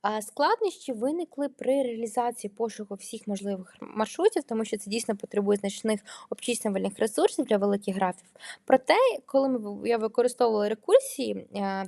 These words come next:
та стандартні бібліотеки Prolog, це дійсно спростило процес.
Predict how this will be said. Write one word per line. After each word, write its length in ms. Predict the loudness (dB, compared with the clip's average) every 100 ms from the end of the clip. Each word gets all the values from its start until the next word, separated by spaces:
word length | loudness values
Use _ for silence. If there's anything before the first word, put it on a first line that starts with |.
| -4
та 220 | -4 -4
стандартні 500 | -4 -2 0 0 -2
бібліотеки 540 | -10 -4 -4 -2 -6 -6
Prolog, 320 | -6 -2 -2 -4
це 180 | -8 -8
дійсно 360 | -8 -8 -6
спростило 460 | -6 -6 -6 -4 -4
процес. 500 | -4 -6 -2 -4 -4